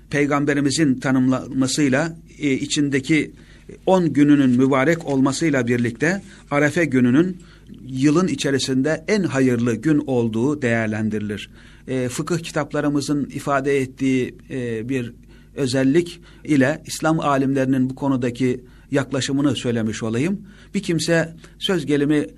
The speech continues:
günlerin en hayırlısı olan günde oruç tutacağım dese, dese bu kimsenin Arefe günü, Kurban Bayramı'ndan bir gün önceki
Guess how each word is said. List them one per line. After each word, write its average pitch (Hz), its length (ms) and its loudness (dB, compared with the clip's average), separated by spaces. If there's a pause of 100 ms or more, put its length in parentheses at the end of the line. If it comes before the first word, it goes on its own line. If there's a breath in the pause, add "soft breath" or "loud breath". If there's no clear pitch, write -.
(240 loud breath)
günlerin 180 560 0
en 208 200 2
hayırlısı 170 760 2
olan 165 400 2
günde 160 300 2
oruç 165 320 0
tutacağım 131 500 0
dese, 135 440 0
dese 139 400 0 (300 loud breath)
bu 170 80 -4
kimsenin 160 580 0 (260 loud breath)
Arefe 156 400 0
günü, 127 400 0 (180)
Kurban 151 420 -2
Bayramı'ndan 127 600 0
bir 156 160 4
gün 123 340 0
önceki 131 540 0